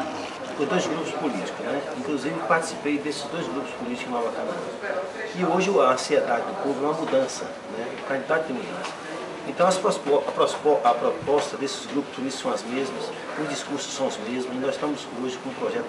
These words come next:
diferente pra no-, pra nossa cidade, né? Ver a cidade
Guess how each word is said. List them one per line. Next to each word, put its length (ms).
diferente 560
pra 100
no-, 100
pra 80
nossa 220
cidade, 420
né? 240
Ver 140
a 20
cidade 280